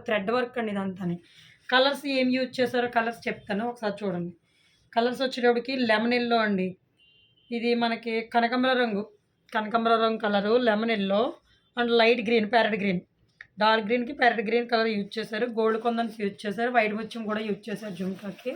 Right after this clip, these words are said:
ఒకసారి దగ్గర నుంచి కూడా చూపిస్తున్నాను, చెక్ చేసుకోండి. కనకాంబర రంగు, పి-, పింక్ కనకాంబర రంగు అండి అది. లెమన్ ఎల్లో, లైట్ గ్రీన్, పూస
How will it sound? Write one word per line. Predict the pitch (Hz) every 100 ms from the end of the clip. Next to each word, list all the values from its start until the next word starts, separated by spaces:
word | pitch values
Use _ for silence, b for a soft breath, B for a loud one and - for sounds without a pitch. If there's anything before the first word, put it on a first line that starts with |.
| - B B B B
ఒకసారి | 233 240 233 214
దగ్గర | 220 202 254 262
నుంచి | 254 -
కూడా | 233 240
చూపిస్తున్నాను, | 220 220 220 233 233
చెక్ | 220 -
చేసుకోండి. | 214 - 202 202 302 - b b b -
కనకాంబర | 220 220 233 240 240 233
రంగు, | 214 208 247
పి-, | 254 220 226
పింక్ | 233 233 240
కనకాంబర | 233 233 226 220
రంగు | 208 202
అండి | 185
అది. | 196 294 - _ _ _ _ _
లెమన్ | 220 208 233 240
ఎల్లో, | 214 202 233 262
లైట్ | 220 190
గ్రీన్, | 202 196 180 196 _ _ _ _ _ -
పూస | 233